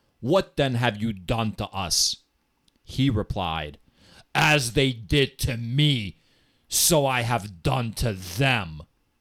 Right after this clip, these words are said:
They said to him, "We have come down to bind you, so that we may give you into the hands of the Philistines."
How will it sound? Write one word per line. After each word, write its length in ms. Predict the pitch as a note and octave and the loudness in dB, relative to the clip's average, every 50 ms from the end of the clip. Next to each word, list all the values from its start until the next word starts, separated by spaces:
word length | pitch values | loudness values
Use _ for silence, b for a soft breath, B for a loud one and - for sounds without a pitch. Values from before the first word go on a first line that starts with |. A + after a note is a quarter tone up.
| _ _ _ _ _ _ - | _ _ _ _ _ _ -20
They 360 | - E2+ E2 F#2+ A#2+ G3+ D4 | -20 -12 -4 -2 0 0 0
said 360 | C#4+ - - - G2+ F#2 E2+ - | 0 0 0 0 -2 -4 -4 -6
to 80 | G2+ | -4
him, 260 | G#2 G#2 G2 G#2 A2 - _ _ _ _ _ _ _ _ _ _ _ _ - | -4 -2 -2 -4 -4 -8 _ _ _ _ _ _ _ _ _ _ _ _ -6
"We 200 | - A#2+ F3 F#3+ F3 | -2 0 2 2 2
have 200 | F3+ F3+ - - | 2 0 -2 -2
come 340 | - - - F#3 G3 F#3+ F3 | -2 2 2 2 2 2 0
down 340 | D3+ E3+ F3+ F#3 F#3 F#3 F3 | 0 0 0 0 0 -2 0
to 140 | - - F3 | 0 0 0
bind 600 | C#3+ A#2 D#3 E3 A3 G#3 G3 F#3 E3+ D3+ B2+ F#2+ | 2 2 0 2 2 2 2 2 0 -2 -2 -4
you, 240 | G#2+ F#2+ E2+ D2 - _ _ _ _ _ _ _ _ | -6 -6 -6 -8 -12 _ _ _ _ _ _ _ _
so 180 | - - F#3 G3 | -2 2 4 4
that 200 | G3 G3+ G3+ F3+ | 4 4 4 2
we 160 | F3 F#3 G3+ G3+ | 2 2 4 4
may 180 | G3 F#3+ F3 E3 | 4 4 2 2
give 320 | B2+ G2+ C#3 G3 G#3 F3+ | 0 0 0 0 2 2
you 180 | F#3+ G3+ G3+ F#3 | 2 0 0 2
into 260 | F3 F#3 F#3 - G3 | 0 -2 0 0 2
the 140 | F#3 F#3 E3+ | 2 2 2
hands 400 | B2 C#3 E3 F3 F#3 F#3+ F3 D#3 | 2 0 2 2 2 2 0 0
of 100 | F3 E3 | 0 0
the 80 | D#3 E3+ | 0 -2
Philistines." 1080 | - - - F#3 F#3+ E3 C3 - - - - B2+ A2 G2+ F2+ E2 D#2+ E2 - - - | -2 -2 0 2 2 2 2 2 0 -2 -2 -2 -4 -4 -4 -4 -2 -2 -2 -2 -2